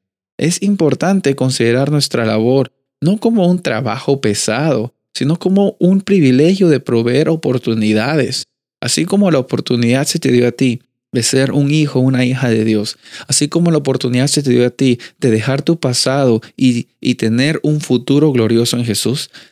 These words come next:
de la misma forma, el plan de salvación está diseñado para toda la humanidad. El plan de salvación está diseñado para dar oportunidades a las personas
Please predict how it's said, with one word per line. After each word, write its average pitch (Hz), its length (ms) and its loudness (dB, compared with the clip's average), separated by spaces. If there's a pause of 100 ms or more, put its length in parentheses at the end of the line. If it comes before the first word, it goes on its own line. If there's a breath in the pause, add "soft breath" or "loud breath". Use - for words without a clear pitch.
(140)
de 131 120 0
la 135 100 2
misma 180 260 2
forma, 170 480 0 (300)
el 127 160 2
plan 160 300 0
de 185 80 2
salvación 143 640 2
está - 260 0
diseñado 127 720 0 (220)
para 101 260 -4
toda 135 460 2
la 107 100 0
humanidad. 98 460 -2 (480)
El 110 120 -2
plan 147 220 0
de 151 80 2
salvación 127 480 0
está 131 220 -2
diseñado 127 680 0 (220)
para 110 180 -2
dar 127 260 -2
oportunidades 123 1120 0
a 139 80 -2
las 127 120 -2
personas 139 720 -2